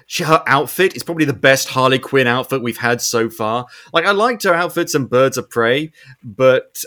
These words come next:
uh, this really harkens back to the original Harley Quinn outfit. It's got, like, the leather jacket and stuff and, like, the two-tone black and red stuff.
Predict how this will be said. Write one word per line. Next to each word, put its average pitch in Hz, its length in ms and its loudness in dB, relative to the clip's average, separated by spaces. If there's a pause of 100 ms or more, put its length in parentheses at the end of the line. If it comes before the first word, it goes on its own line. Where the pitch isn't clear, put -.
uh, 127 200 0
this 170 300 2
really 160 240 2
harkens 147 360 -2
back 131 140 -4
to - 60 -16
the 127 120 -2
original 117 420 -2
Harley 123 280 2
Quinn 123 280 -2
outfit. 120 480 -2
It's 101 80 -10
got, 98 140 -14
like, 85 140 -10
the 90 80 -12
leather 101 260 -2
jacket 143 540 -4
and 139 200 -2
stuff 135 540 -2
and, 107 80 -4
like, 101 160 -4
the 104 60 -14
two-tone 131 640 -4
black 123 280 -4
and 117 100 -10
red 131 200 -2
stuff. 131 340 -2